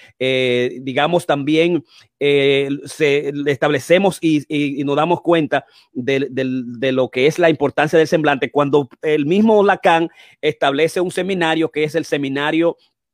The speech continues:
de un discurso que no sea un semblante, y ahí se establece ya como un concepto clave, y el, lo, lo establece como un concepto clave cuando reconoce, por ejemplo, eh, Lacan, el hecho que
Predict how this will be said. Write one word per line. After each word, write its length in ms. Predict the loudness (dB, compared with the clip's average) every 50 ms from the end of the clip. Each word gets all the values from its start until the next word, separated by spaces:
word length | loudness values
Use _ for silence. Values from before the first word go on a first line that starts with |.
| _ _ _ _ _ _ _
de 260 | -10 -6 -2 -2 0
un 120 | 0 0
discurso 540 | -2 -2 -2 -4 -4 -4 -4 0 -2 -2 -2
que 80 | -2 -4
no 100 | -4 -4
sea 340 | -2 -2 0 0 0 -2 -6 _ _ _ _
un 160 | -2 -2 -2
semblante, 760 | 0 -2 -2 -2 -2 -4 -4 -4 -4 -4 -6 -10 -12 -14 -12 -8
y 100 | -4 -2
ahí 220 | 0 2 2 0
se 140 | 0 -2 -6
establece 440 | -6 -2 -4 -2 -2 -2 -4 -4 -2
ya 140 | -4 -6 -4
como 180 | -4 -6 -6
un 80 | -6 -4
concepto 500 | -4 -6 -6 -4 -6 -8 -8 _ -8 -6
clave, 380 | -4 -2 0 0 0 -2 -6 -10 -14 -20 -20 -20 -8 -4
y 380 | 0 0 0 0 0 -2 -4
el, 100 | -4 -6
lo, 500 | -6 -4 -4 -2 0 2 2 0 -2 -4 -6
lo 220 | -4 -2 -2 -2 0
establece 360 | 0 0 0 0 0 0 2
como 180 | 0 2 2 2
un 60 | 2
concepto 360 | 2 0 0 0 -2 -2 0
clave 260 | 2 4 4 2 4
cuando 340 | 2 2 2 4 2 2 2 -2 -4 -2
reconoce, 640 | -2 0 2 2 0 2 2 2 2 2 2 0 0
por 300 | 0 _ _ -2 0 0
ejemplo, 500 | 0 0 -2 -2 -2 -2 -2 -2 -2 -6 _ _ _ _ _ _
eh, 240 | 2 2 4 4 4
Lacan, 520 | 4 2 2 2 2 2 2 2 0 -4 -8 _ _ _ _ 0
el 160 | 2 2 4
hecho 300 | 2 2 2 0 0 0
que 320 | 0 -2 -2 -2 -2 -4